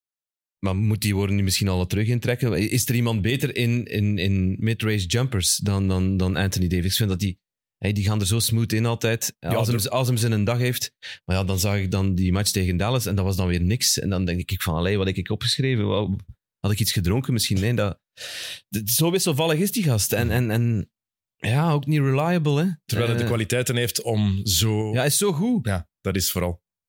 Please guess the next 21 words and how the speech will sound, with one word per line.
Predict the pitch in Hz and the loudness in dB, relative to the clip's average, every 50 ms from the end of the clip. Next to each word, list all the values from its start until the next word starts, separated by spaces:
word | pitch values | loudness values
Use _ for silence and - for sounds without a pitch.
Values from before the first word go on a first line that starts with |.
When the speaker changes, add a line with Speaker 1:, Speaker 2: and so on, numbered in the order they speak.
| _ _ _ | _ _ _
Speaker 1:
Hij | _ - 110 | _ -4 -2
kan, | - 156 147 151 | 0 0 0 0
hij | 127 131 | 0 -2
kan | 127 - 147 151 151 143 120 | 0 0 0 2 2 2 2
zo | 117 156 180 180 | 2 2 2 2
domineren, | 147 156 156 156 151 156 165 165 147 123 98 82 - - _ _ _ _ _ 98 | 2 2 2 2 2 2 2 2 2 2 0 -2 -4 -8 _ _ _ _ _ -2
maar | 104 110 107 107 107 107 - - _ _ _ _ _ _ _ _ _ _ _ _ _ _ | -2 0 0 0 -2 -2 -4 -8 _ _ _ _ _ _ _ _ _ _ _ _ _ _
Speaker 2:
Ja, | _ 107 - 107 | _ -4 -2 0
de | 113 104 107 104 95 - | 0 0 0 -2 -4 -6
betere | _ 110 98 95 139 147 143 165 147 131 | _ -8 -4 -2 0 0 2 0 0 2
midrange | 131 143 135 131 143 135 131 | 0 0 0 0 0 0 0
jumpers, | 104 - 139 139 135 143 147 127 - - - - - - | 0 0 0 0 0 0 0 0 0 0 -2 -4 -8 -4
dan | - 117 107 | -2 -2 0
kijk | - 123 120 110 - | 2 0 0 0 0
ik | 123 | -2
naar | 123 110 110 104 95 90 | 0 0 0 0 0 0
DeMar | 101 101 107 107 101 | 0 0 2 0 0
DeRozan, | 95 95 98 110 113 113 123 131 139 131 - _ _ _ _ _ _ _ _ _ _ _ _ _ _ _ _ - - | 0 0 0 0 0 0 0 0 -2 -4 -6 _ _ _ _ _ _ _ _ _ _ _ _ _ _ _ _ -10 -4
Kevin | - 117 92 90 | 0 0 2 2
Durant. | 85 82 80 80 104 123 - - - | 2 2 0 0 0 -2 -4 -4 -2
Speaker 1:
Mhm. | - 104 101 110 | 0 0 0 0